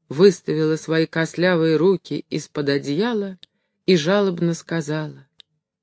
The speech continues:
"Боря, дай я тебя обниму". "Глаза", прибавила она с испугом, "словно что застит,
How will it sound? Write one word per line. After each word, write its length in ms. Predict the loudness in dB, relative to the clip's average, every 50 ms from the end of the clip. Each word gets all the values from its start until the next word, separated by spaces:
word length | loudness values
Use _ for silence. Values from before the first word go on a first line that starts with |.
| _ _
"Боря, 560 | -14 -8 -4 -4 -4 -4 -4 -6 -10 -12 -14 _ _ _ _ _ _ _ _ _ _ _ _ _ _ _ _ _ -2
дай 200 | 0 0 0 0
я 180 | -2 -4 -6 -6
тебя 360 | -6 -8 -6 -4 -2 -2 -2
обниму". 540 | -4 -4 -4 -4 -2 -2 -4 -4 -8 -10 -12 _ _ _ _ _ _ _ _ _ _ _ _ _ _ _ _ _ _ _ _ _
"Глаза", 580 | -12 -8 -6 -4 -4 -4 -6 -8 -8 -12 -12 -12 -10
прибавила 580 | -8 -8 -6 -4 -4 -4 -4 -4 -4 -4 -4
она 200 | -4 -6 -6 -8
с 120 | -8 -10 -12
испугом, 640 | -12 -14 _ _ -6 -6 -6 -6 -8 -12 -14 -14 _ _ _ _ _ _ _ _ _ _ _ _ _ _ _ _ _ _ _
"словно 580 | -20 -12 -4 0 2 2 2 2 2 0 0 -2
что 600 | -4 -8 -12 -6 -4 -2 0 0 -2 -4 -6 -10 _ _ _ _ _ _ _ _ _ -16
застит, 960 | -14 -14 -10 -8 -6 -6 -6 -8 -10 -14 _ -10 -8 -8 -8 _ _ _ _